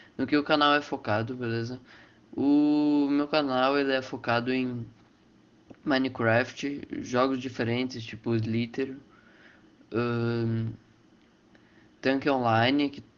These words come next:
tem muito vídeo no canal de Tank Online. Ah, Overwatch, teve dois vídeos, eu tenho que comprar pra gravar mais. Eu não sei se vai dar pra comprar, porque tem que ter,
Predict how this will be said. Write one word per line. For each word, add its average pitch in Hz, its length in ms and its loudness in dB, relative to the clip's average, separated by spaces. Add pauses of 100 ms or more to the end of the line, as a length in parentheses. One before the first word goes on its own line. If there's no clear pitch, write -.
(360)
tem 117 120 0
muito 120 380 0
vídeo 113 320 -2
no 113 220 0
canal 113 320 -2
de 113 140 -2
Tank 113 240 -4
Online. 113 520 -4 (760)
Ah, 120 540 0
Overwatch, 123 760 2
teve 120 220 -2
dois 123 300 4
vídeos, 120 520 -4
eu 113 200 -4 (440)
tenho 120 220 -4
que 113 120 -12
comprar 117 540 0
pra 117 180 -2
gravar 110 360 0
mais. 113 560 -6 (280)
Eu 117 220 -6
não 117 200 -4
sei 117 220 -8
se 113 120 -12
vai 113 160 -4
dar 113 160 -8
pra 113 140 -10
comprar, 117 360 -8
porque - 340 -16 (1400)
tem 110 140 -6
que 110 60 -12
ter, 113 420 -10